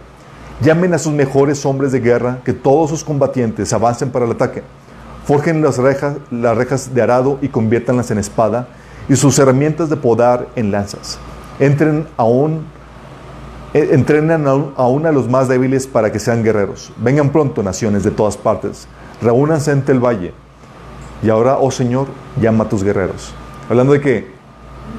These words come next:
prepárense, ¿sí? Y está hablando de la guerra del Armagedón. Apocalipsis seis, catorce, dieciséis, catorce dice que, que incluso demonios van a preparar y van a hacer señales y van a ir a los reyes de toda la tierra para reunirlos para la batalla del gran día del Dios Todopoderoso.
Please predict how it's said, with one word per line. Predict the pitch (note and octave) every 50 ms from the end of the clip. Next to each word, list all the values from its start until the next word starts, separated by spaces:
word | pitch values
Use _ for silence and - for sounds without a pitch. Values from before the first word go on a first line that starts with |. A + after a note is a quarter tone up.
| -
prepárense, | - B2 A2+ A2 A2 - A#2+ A#2 A2+ G#2 F#2 E2+ G2+ F2
¿sí? | - G2 G2+ A2
Y |
está | A#2 A2 - B2
hablando | A#2 A#2+ B2 B2 B2
de | A#2+
la | A2
guerra | F#2+ G#2 A2 A2+
del | A2 G#2+ G#2
Armagedón. | G2+ G2 G2 F2+ - G#2+ G#2+ A#2 - - - - - - - - - - - - - - - - - -
Apocalipsis | C#3 C#3+ C3+ - C#3+ D3 C#3+ C#3+ G3+ F3+
seis, | - - D#3+ D#3 D#3 D3 D3 - -
catorce, | - C#3+ B2 - C3+ B2 - C#3+ C#3 C#3 C#3 -
dieciséis, | C3+ A#2+ G#2 - - D3+ D3
catorce | D3+ D3+ C3 C#3 B2 G#2+ C3 B2+
dice | B2 B2 A#2+ - C3
que, | C3 C3 A2+ G2+ - - - - - - - - - - - - - - -
que | - C#3 C#3 D3+ - - - - - -
incluso | E3 C3+ - D3+ D3 D3 F3+ F#3 - - - - - -
demonios | C#3 A#2+ A#2 B2 B2+ C#3 C#3+ D#3+ F3 F3 C#3
van | C#3+ D3+ D#3
a | D3+ -
preparar | D3 - - A#2 A2 A#2 B2
y | C3
van | B2+ C3
a | B2+
hacer | B2 B2+
señales | A#2+ C#3 B2 A2+ A2+ A2+ A2+ A#2+ B2+ B2+ B2+ - - - - - -
y | A#2+ A#2
van | A#2+ B2+ C3+
a | D3
ir | D3 C#3+ D3+
a | D3
los | C3+ B2 A#2
reyes | A#2+ B2 C3 C3 A#2+
de | A#2+
toda | - - B2 B2
la | B2 A#2+
tierra | - B2 B2+ B2+ - - - - -
para | - B2+ B2+ B2+ C3 C3 C3+ C#3+ C#3+
reunirlos | B2+ B2 A#2+ B2 A2+ A2 A2+ A2+ A2+ A#2 B2+ C3+ C#3+ C#3 C#3 D#3 D3+ -
para | - - A#2+ A#2
la | A2+ G#2+
batalla | G#2 G2+ G2 - A2+ A#2 C3 C3+ C3+
del | B2 A2+ G2+
gran | F#2 A2+ A2+ B2 B2 B2
día | A#2 B2 B2 C3 C3 C3
del | B2 G#2+ G2 G2 F#2
Dios | G#2 A2+ A2 A2
Todopoderoso. | - B2 A2+ G#2 - - G#2+ G#2 G#2+ A#2+ - -